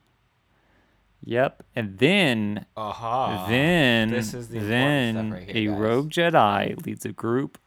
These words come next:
Speaker 1: of Force users to seek greater power.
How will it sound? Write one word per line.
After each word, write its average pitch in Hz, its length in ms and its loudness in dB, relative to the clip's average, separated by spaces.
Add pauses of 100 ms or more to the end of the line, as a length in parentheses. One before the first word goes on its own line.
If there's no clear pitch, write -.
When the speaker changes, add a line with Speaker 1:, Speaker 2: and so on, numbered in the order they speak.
(140)
Speaker 1:
of 110 200 0
Force 131 380 -2
users 151 640 -2 (100)
to - 120 -18
seek - 380 -8 (200)
greater 131 680 0 (800)
power. 113 800 -2